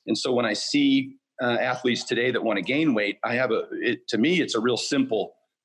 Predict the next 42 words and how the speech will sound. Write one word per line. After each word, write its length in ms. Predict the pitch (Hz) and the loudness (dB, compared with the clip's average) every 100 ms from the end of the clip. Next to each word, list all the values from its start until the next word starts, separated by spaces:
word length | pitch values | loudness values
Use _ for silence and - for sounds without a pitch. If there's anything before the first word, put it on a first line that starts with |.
| _ | _
process, 680 | - 143 170 - 87 85 - - | -2 -2 -2 -2 -2 -2 -4 -2
although 320 | 117 117 110 | 0 0 0
I 80 | 110 | 0
know 160 | 107 | -2
executing 560 | 107 117 98 - 90 87 | -2 -4 -10 -6 -4 -4
it's, 220 | 73 - | -6 -6
it's 220 | 85 - | -6 -4
difficult. 420 | 113 113 - 82 - _ - - _ | -4 -4 -2 -2 -4 _ -20 -20 _
But 100 | 120 | -4
I 80 | 120 | -2
also 320 | 165 262 - | 0 -2 -2
see 280 | 131 - 135 | -4 2 0
the 100 | 131 | 0
big 320 | 131 143 135 - | -2 -2 -4 -4
guys, 460 | 113 92 87 90 - | -2 -2 -4 -6 -4
the, 200 | 92 85 _ _ | -4 -4 _ _
you 120 | 131 | -2
know, 100 | 113 | 0
the 80 | 110 | 0
Hafthors 560 | 98 120 120 110 113 110 | 0 -2 0 0 0 0
of 80 | 98 | -2
the 80 | |
world 300 | 107 104 110 107 | 0 2 2 0
and 60 | |
the 40 | 101 | -2
Brian 300 | 98 104 101 | 0 -2 -2
Shaws 380 | 113 101 101 | 0 0 -2
of 100 | 101 | -6
the 60 | 90 | -8
world, 320 | 90 92 90 - - - _ _ - | -2 -2 -2 -6 -20 -20 _ _ 0
who 100 | 139 | 0
have 140 | 135 | 0
kinda, 380 | - 147 139 127 135 | -2 0 0 0 0
at 200 | 117 131 | 0 0
one 180 | 135 160 | 0 -2
point, 320 | - 139 127 | -2 -2 -2
they've 160 | 123 123 | -2 -2
kinda 220 | - 123 | -2 -2
maxed 480 | 107 120 120 - - | 0 -2 -4 -6 -2
out, 320 | 127 143 107 - _ _ _ _ _ 104 | 0 0 -2 -6 _ _ _ _ _ -4
uh, 160 | 107 92 | -2 -2
because, 640 | 127 - 143 131 120 - | -6 -4 -2 -2 -2 -8